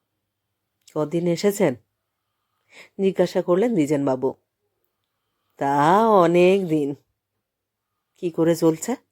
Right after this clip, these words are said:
"একদিন তো যজমানি কইরাই চালাইতেছি, এখন আর কুলাইতেছে না। পূজা আচ্চা ধমকমের পার তো উইঠা যাওয়ার জোগাড়।" "হুম, বলেন কি?"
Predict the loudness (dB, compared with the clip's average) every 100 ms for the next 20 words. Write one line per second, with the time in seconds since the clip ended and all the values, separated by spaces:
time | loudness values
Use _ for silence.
0 | _ _ _ _ _ -8 -6 -6 -8 -4
1 | -2 2 0 0 -4 -4 -2 0 2 4
2 | 2 2 2 4 2 0 -4 -2 -6 -6
3 | _ _ _ _ _ _ _ -20 -20 -8
4 | -4 -4 0 0 2 0 0 2 4 4
5 | 2 2 0 2 -2 -6 _ _ _ _
6 | _ _ _ -20 -20 -12 -10 -6 -2 -2
7 | -2 -2 -4 0 -2 -2 -2 -2 0 0
8 | 0 -4 -4 0 2 2 2 -2 2 4
9 | 4 2 -2 -2 -4 -8 -12 _ _ _
10 | _ _ _ _ _ _ _ _ _ _
11 | _ _ -6 0 2 2 0 -4 -8